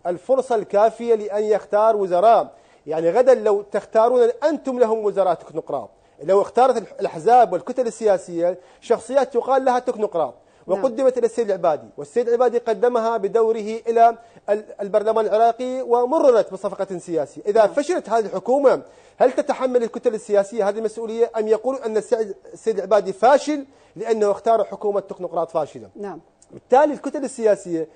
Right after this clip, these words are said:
Speaker 1: لم تعطي السيد العبادي الفرصة الكافية لاختيار الوزراء، وبنفس الوقت يقولون السيد العبادي فشل في اختيار كابينة الوزارية.
Speaker 2: نعم.
Speaker 1: فالجدلية أصبح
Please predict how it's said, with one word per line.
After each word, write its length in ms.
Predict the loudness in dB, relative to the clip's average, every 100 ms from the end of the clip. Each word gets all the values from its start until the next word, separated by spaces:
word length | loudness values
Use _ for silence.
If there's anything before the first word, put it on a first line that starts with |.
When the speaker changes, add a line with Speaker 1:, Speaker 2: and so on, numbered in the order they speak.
| _ _ 0
Speaker 1:
لم 200 | 2 2
تعطي 300 | -2 -2 -4
السيد 280 | -4 -2 -2
العبادي 540 | -2 2 2 2 -4
الفرصة 340 | -10 -8 -6
الكافية 440 | -6 -2 -2 -2 -4
لاختيار 400 | -6 -4 -2 -2
الوزراء، 520 | -2 -2 0 0 -2 -10 -8
وبنفس 460 | -2 2 2 0 0
الوقت 460 | 2 2 2 -2
يقولون 380 | 0 2 0 0 -6
السيد 240 | -6 -4
العبادي 440 | -2 2 2 2
فشل 420 | -2 -4 -2 -4 -4
في 220 | -6 -12
اختيار 300 | -6 -4 -4
كابينة 320 | -4 -8 -6
الوزارية. 480 | -8 -6 -6 -8 -12 -20 _ -6
Speaker 2:
نعم. 100 | -2
Speaker 1:
فالجدلية 720 | -2 0 0 0 0 0 -2
أصبح 340 | -2 -4 -4